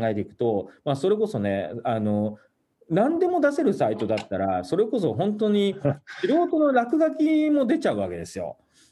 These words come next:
Speaker 1: で、あの、そんなサイトではやっぱり誰も購入したくないっていうのはあるので、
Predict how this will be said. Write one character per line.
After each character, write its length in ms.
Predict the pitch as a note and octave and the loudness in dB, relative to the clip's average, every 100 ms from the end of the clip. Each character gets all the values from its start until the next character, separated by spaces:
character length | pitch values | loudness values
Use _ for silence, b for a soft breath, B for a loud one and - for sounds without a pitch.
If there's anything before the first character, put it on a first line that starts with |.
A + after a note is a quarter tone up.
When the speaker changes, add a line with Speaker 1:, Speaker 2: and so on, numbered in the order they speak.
| - | -4
Speaker 1:
で、 380 | F3+ E3 F2+ - _ | 0 0 -2 -8 _
あ 200 | - C3 A#2 | 2 2 2
の、 380 | A2 A2 A#2 | -2 -2 -4
そ 420 | A#2 - C#4+ E4 E4+ | -6 -2 0 2 2
ん 140 | E4 | 2
な 120 | D#4+ | 2
サ 180 | D4+ D4 | 4 2
イ 60 | D4 | 0
ト 100 | C4+ | 0
で 120 | C4 | 2
は 220 | B2 G2+ | 2 0
や 80 | C#3 | 0
っ 20 | |
ぱ 80 | - | 0
り 60 | |
誰 160 | B2 A#2+ | 0 0
も 80 | D3 | -2
購 180 | D#3 D#3+ | -2 -2
入 100 | D#3 | -2
し 80 | |
た 100 | D#3+ | -4
く 100 | - | -4
な 140 | F2 E2+ | -6 -6
い 120 | D2 | -8
っ 420 | C#2 _ _ _ | -10 _ _ _
て 80 | - | -4
い 40 | G2 | -2
う 40 | |
の 100 | F2 | -4
は 280 | E2 - G#2 | -8 -6 -4
あ 80 | G2+ | -4
る 80 | |
の 160 | E2+ D#2 | -6 -4
で、 400 | B2 D3 G#2+ | 0 2 0